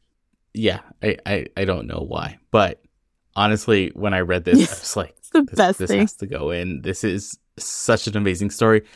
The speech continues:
Speaker 1: And the thing is that it's a great, amazing, specific story to Mary, yet all of us have a version of this, <laughs> which is
Speaker 2: Yep.
Speaker 1: the great part.
Speaker 2: Yeah, it's, it's just so good and so much fun. So before we get into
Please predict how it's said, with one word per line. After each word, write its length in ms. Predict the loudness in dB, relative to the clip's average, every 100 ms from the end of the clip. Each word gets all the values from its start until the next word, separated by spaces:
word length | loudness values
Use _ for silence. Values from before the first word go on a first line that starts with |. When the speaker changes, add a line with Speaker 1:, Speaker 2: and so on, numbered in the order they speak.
| -20 -6
Speaker 1:
And 140 | 2 4
the 80 |
thing 260 | 4 2 4
is 180 | 0 0
that 220 | -2 -4 -12
it's 160 | -10
a 60 | -10
great, 360 | -4 -2 -2 -6
amazing, 560 | -8 -6 -6 -6 -8
specific 480 | -10 -10 -2 0 0
story 340 | -4 0 0 0
to 120 | 0
Mary, 560 | -2 0 0 -2 -6 -12 _
yet 400 | 0 2 2 -4 _ _ _ 0 0 2 0
all 140 | 2
of 80 | 0
us 100 | -2
have 380 | 4 6 8 4 4
a 140 | 2
version 440 | 4 0 2 0
of 160 | 2 0
this, 340 | -2 -8 -16 -18 _ _ _
<laughs> 920 | -12 -12 -18 _ _ -20 -20 _ 0
which 300 | 4 4 0
is 80 | 2
Speaker 2:
Yep. 120 | 2
Speaker 1:
the 60 | 4
great 280 | 2 2 -2
part. 400 | -2 0 -4 -6 _ _ _ _
Speaker 2:
Yeah, 300 | 0 0 -2 -4
it's, 400 | 2 2 0 -14 _
it's 220 | 0 2 2
just 260 | 2 2
so 220 | 4 4
good 480 | 4 2 2 0 -4 -2
and 340 | 0 0 -2 -6
so 220 | -2 0
much 180 | 0 -2
fun. 360 | -4 -4 -4 -6
So 200 | -2 2
before 280 | 2 2 4
we 100 | 6
get 120 | 6 6
into 920 | 6 6 4 4 4 4 2 2 -2